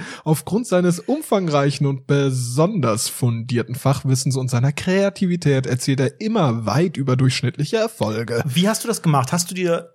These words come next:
Speaker 2: eine Vorlage, also hast du eigentlich
Speaker 1: Ey, es
Speaker 2: ein
Speaker 1: gibt so eine
Speaker 2: Zeug-
Speaker 1: Tabelle.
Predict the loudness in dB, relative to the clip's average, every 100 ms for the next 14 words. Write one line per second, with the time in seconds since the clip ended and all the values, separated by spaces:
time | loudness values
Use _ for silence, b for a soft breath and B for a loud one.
0 | -8 -4 -2 0 0 2 0 -2 -6 -6
1 | -8 -10 -6 0 2 2 -4 -2 0 2
2 | 2 2 2 0